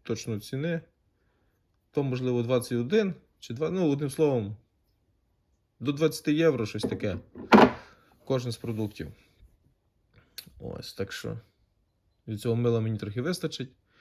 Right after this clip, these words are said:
Я вже хотів щось таке нове спробувати. Так що ось такі, хлопці, обновки на каналі. Ось буду голитися, буду пробувати. Шкода, що то не дуети, але в якомусь голінні спробую мило і цей aftershave, і вже щось більш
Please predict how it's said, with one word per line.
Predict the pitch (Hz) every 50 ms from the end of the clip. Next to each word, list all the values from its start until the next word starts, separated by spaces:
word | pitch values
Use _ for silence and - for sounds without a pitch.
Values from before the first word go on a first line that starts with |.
| - - _ _ _ _ _
Я | - 113
вже | 117 117
хотів | - - - 131 117
щось | - 117 110
таке | - - - 113
нове | 117 135 147 147 143
спробувати. | - - - 127 123 127 120 113 113 113
Так | 110 120 113
що | - - 110
ось | 110 110 110
такі, | - 113 - 123
хлопці, | 120 131 120 113 - 123
обновки | 117 127 156 175 180 170 160 -
на | 165 160
каналі. | 156 170 165 165 165 165 160 165 165 160 - - _ - - - - - - - - - - - - - - - - _ _ -
Ось | 151 147 147 156 151 139
буду | 143 143 147 143 143 143
голитися, | 139 151 156 170 180 170 165 151 - - 165 156
буду | 147 135 120 123
пробувати. | 127 - 160 170 170 156 160 160 160 156 156 156 - 156 156 156 139 - - _ _ _ - - _ _ _
Шкода, | - - - - 160 139 139
що | 135 - 143
то | 139 - 156
не | 156 156 160
дуети, | 147 156 170 190 214 220 208 214 - 165 156 -
але | 160 160 165 165 165 156 147
в | 143 139 - _ _ _ _ _ _ _ _ _ _ _ _ _ _ _ -
якомусь | 139 - 151 147 131
голінні | 127 135 147 156 156 139 127
спробую | 123 - - 151 147 135 131 131 123 120 123 117 - _ _ _ -
мило | - 147 147 156 165 160 147 139
і | 131 123
цей | 120 135 123
aftershave, | 120 120 - 131 123 117 - 165 160 156 135 123 - - 120
і | 117 113 120 113 110 123
вже | 120 123 123 120
щось | - 131 127
більш | 131 131 147 151 139 - - - - -